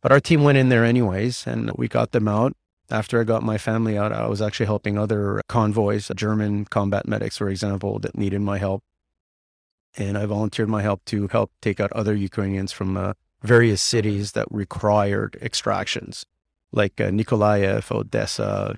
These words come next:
Chernivtsi, and so on. So we did, we did help with that, and, and drones could actually really help with regards to just checking the roads, 'cause the roads are horrible.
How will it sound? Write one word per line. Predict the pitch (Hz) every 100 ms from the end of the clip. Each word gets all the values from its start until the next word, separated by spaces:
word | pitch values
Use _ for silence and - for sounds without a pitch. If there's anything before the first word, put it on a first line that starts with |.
| -
Chernivtsi, | - 107 107 101 - 104 104
and | 101
so | - 104
on. | 98 98 - _ _ _ _ _ -
So | - 107 101 101 - _ _ _ _ _
we | - 110
did, | 110 110
we | 107
did | 110 107
help | 107 107 117
with | -
that, | 107 104
and, | 107
and | - 107
drones | 110 120 123 113
could | 120
actually | 107 110 120 107 101 - _ _ _ _ _ _ -
really | 98 117 127 120
help | 110 117 101 101 - - _
with | 120 101 -
regards | 113 98 98 101 -
to | 110
just | 92 104 - - -
checking | - 98 120 101
the | 87
roads, | 101 95 98 -
'cause | 107
the | 110
roads | 107 113 107
are | 98
horrible. | - 104 104 92 92